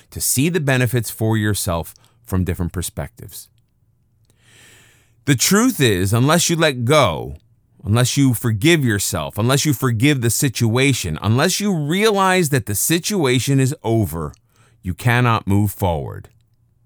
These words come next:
Steve Maraboli. True forgiveness is when you can say,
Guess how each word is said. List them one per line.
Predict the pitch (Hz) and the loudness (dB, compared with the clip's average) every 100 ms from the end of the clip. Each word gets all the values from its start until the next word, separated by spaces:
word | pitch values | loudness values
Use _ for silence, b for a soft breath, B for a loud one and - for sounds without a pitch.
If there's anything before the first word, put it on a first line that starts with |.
| _ | _
Steve | - - 110 110 | -14 -4 0 0
Maraboli. | 95 90 92 90 80 60 50 _ _ _ _ _ _ _ _ _ _ _ b b b b b b b _ | 0 0 0 -2 -6 -8 -16 _ _ _ _ _ _ _ _ _ _ _ b b b b b b b _
True | - 180 233 | -2 0 0
forgiveness | 226 143 113 101 101 123 - - - _ - | -2 -2 0 2 2 0 -4 -8 -12 _ -4
is | 113 101 | -2 0
when | 107 127 123 | 0 2 2
you | 120 | 2
can | 107 120 | 2 0
say, | 107 - 120 117 113 110 | 0 2 2 2 2 0